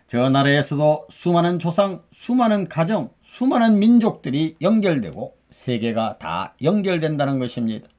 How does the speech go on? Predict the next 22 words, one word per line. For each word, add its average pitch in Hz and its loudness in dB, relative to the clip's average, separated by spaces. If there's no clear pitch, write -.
이런 233 6
관점에서 226 4
평가할 160 -2
때 - -16
내가 185 2
걸리지 214 4
않고 160 -2
폐쇄될 226 -4
것은 165 -6
무엇이냐 156 -2
이겁니다. 117 -4
그것은 131 -2
간단한 151 0
말로 170 4
하면 147 -2
참부모의 233 2
이상 196 0
전통입니다. 139 0
참된 135 -2
가정은 147 -2
참된 180 -2
부모의 208 2